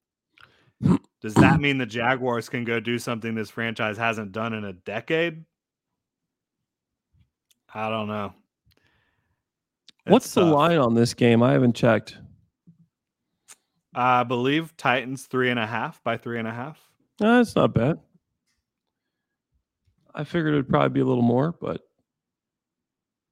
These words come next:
Speaker 2: Well, again, they're not playing great football, and it's easy to sell yourself on the <laughs> Jaguars. Like, when you look at, um,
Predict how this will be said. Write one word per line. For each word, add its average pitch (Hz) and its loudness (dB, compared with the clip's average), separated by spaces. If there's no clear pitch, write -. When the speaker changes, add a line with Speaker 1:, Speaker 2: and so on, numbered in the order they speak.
Speaker 2:
Well, 214 -6
again, 135 -4
they're 135 2
not 180 -2
playing 151 0
great 131 -2
football, 143 -2
and 127 -6
it's - -16
easy 196 -2
to 147 -2
sell 139 0
yourself 127 -4
on 117 -4
the 113 -6
<laughs> 101 -12
Jaguars. 120 -6
Like, 117 -4
when 131 -2
you 123 0
look 131 0
at, 117 0
um, 104 -10